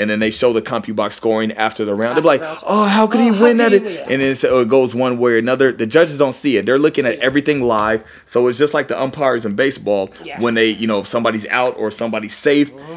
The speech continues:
Speaker 1: you know, they gotta have that split second, and
Speaker 2: Yeah.
Speaker 1: this is my decision, and I have to stick to this, and I
Speaker 2: Those
Speaker 1: have to
Speaker 2: are the
Speaker 1: stick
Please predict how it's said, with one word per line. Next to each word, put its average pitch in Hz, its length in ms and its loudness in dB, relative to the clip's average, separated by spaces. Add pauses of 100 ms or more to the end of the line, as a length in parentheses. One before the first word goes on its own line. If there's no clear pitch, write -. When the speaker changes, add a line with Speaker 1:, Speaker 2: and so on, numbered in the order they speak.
Speaker 1:
you 120 100 -4
know, 110 180 2 (100)
they 127 140 2
gotta 127 300 0
have 120 160 -2
that 104 160 -2
split - 300 -4
second, 120 480 -4
and 107 160 -4 (140)
Speaker 2:
Yeah. 92 80 -6
Speaker 1:
this 120 260 -2
is 113 100 -10
my 117 140 0
decision, 110 420 -4
and 101 120 -4
I 107 80 -2
have 110 200 -4
to 95 80 -16
stick - 300 -8
to 107 80 -8
this, 95 160 -8
and 98 80 -8
I 98 40 -2
Speaker 2:
Those - 200 0
Speaker 1:
have - 60 -6
to 123 40 0
Speaker 2:
are - 20 0
the 101 60 -4
Speaker 1:
stick - 20 -10